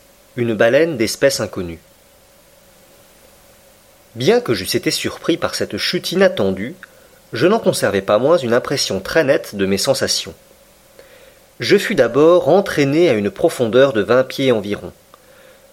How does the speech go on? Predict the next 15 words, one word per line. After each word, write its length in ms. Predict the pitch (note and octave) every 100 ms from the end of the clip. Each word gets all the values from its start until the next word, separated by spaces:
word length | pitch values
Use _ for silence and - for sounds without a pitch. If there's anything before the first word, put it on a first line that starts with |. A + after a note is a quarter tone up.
| _ _ _
Je 140 | - A#2+
suis 160 | -
bon 160 | C#3+ G3+
nageur, 540 | F3+ D3+ C3 G#2 - - - _ -
sans 220 | - A#2
prétendre 420 | A#2+ - B2 G#2+
égaler 400 | G2+ G2+ A2+ A2
Byron 400 | G2+ G#2 A#2+ A2+
et 60 | G2+
Edgar 280 | G#2 F#2+
Poe 220 | - D#3 B2
qui 120 | A2
sont 200 | - A2+
des 80 | A2
maîtres, 320 | G2 -